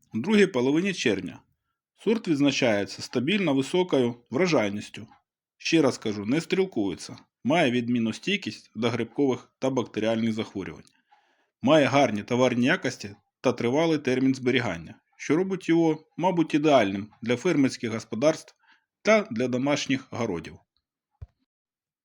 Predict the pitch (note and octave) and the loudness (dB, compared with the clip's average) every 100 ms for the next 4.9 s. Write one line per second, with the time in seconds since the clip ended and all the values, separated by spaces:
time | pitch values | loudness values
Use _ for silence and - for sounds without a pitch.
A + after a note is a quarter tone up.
0 | _ _ _ _ _ _ _ E3+ - A#3 | _ _ _ _ _ _ _ -2 0 2
1 | A#3 A3+ A3+ B3+ A#3+ A#2+ G#2+ - E3 D#3+ | 4 4 4 2 2 0 -2 0 2 2
2 | E3 G#3+ G3+ - D#3 C#3+ C3 D3 F3+ F3+ | 4 4 4 2 2 2 0 -2 0 0
3 | E3 D3+ F#3+ D#3 C#3+ E3+ D3+ D#3 C#3 B2+ | 0 0 2 2 0 -2 -2 0 0 -2
4 | - _ _ D3 D3+ C#3+ F3+ F3+ F3 | -8 _ _ 0 2 2 2 2 0